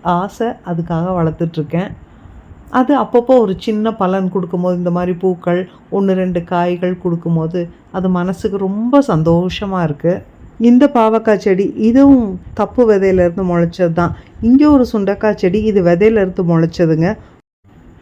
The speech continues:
இங்க புளிச்சக்கீரை, கோங்குரா, அ, கீரை வாங்கி சமைச்சிட்டு ஒரு குச்சியை நட்டு வச்சேன்.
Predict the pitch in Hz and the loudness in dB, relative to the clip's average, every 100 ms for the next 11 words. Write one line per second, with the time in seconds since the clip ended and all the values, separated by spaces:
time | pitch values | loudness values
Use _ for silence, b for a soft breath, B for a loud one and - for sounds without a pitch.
0 | - 208 226 214 220 262 277 269 202 185 | -6 4 4 4 4 4 4 2 2 0
1 | 170 185 226 240 226 175 - - _ _ | 0 0 0 0 -2 -2 -6 -18 _ _
2 | - 185 175 277 285 226 196 202 208 185 | -4 -4 2 4 4 2 -2 -4 -2 -2
3 | 190 190 196 190 175 190 175 170 175 170 | -2 -4 -4 -6 -4 0 2 2 -2 -4
4 | 196 214 214 175 165 196 170 - 156 | -4 0 0 0 -2 -2 -2 -2 -2